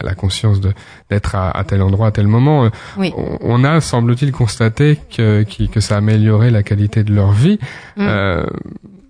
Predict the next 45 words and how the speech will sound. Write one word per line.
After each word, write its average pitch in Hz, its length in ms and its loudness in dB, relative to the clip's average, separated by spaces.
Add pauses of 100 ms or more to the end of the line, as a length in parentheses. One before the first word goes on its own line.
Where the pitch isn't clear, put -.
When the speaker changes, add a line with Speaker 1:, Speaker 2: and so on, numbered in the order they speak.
(160)
Speaker 1:
c'est, - 200 -6
est-ce - 180 -10
que - 60 -16
c'est - 180 -14
pas 92 100 -6
pareil 151 460 0
non 131 180 -2
plus ? 120 380 0
C'est 107 160 -8
pas 104 100 0
pareil 107 260 2
quand 110 140 -2
même 123 180 0
qu'avec 107 320 -2
une, 101 380 -2
une 120 140 0
autre 117 180 0
personne 104 520 2 (180)
humaine. 160 260 4
Est-ce 139 140 0
que 139 40 2
ça 127 140 0
peut 120 180 0
pas 123 120 0
Speaker 2:
Mhm. 185 60 4
Speaker 1:
servir 151 640 4 (560)
à 117 200 0
ne, 110 360 4
à 95 80 2
justement 110 520 2
se, 101 260 0
se 98 160 0
dédouaner 110 560 2
de, 98 220 0 (320)
des 104 80 0
vraies 107 240 2
rencontres 107 500 0
et 98 60 2
des 98 120 0
câlins 110 380 2
que 120 160 -2
vous 107 500 2
Speaker 2:
Mhm. 208 400 0 (120)
Speaker 1:
préconisez ? 104 640 0 (400)
Speaker 2:
Alors, 285 420 0